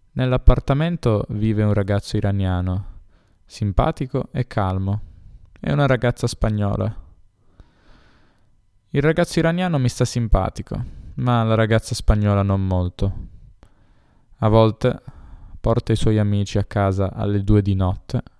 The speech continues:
fa molto rumore e non avverte nemmeno.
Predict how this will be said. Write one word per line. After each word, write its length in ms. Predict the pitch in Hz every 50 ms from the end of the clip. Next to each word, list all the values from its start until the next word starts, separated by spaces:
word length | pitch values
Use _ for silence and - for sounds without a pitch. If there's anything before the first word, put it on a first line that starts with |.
| - - _ _ -
fa 180 | - - - 131
molto 300 | 131 123 113 104 - 110
rumore 520 | 107 104 101 101 95 95 92 101 110 - _ - - _ _ _ _ _ _ _ _ _ _ -
e 140 | - - 120
non 140 | 127 120 123
avverte 440 | 120 117 107 113 110 - - - 110
nemmeno. 480 | 104 101 98 92 92 92 92 98 104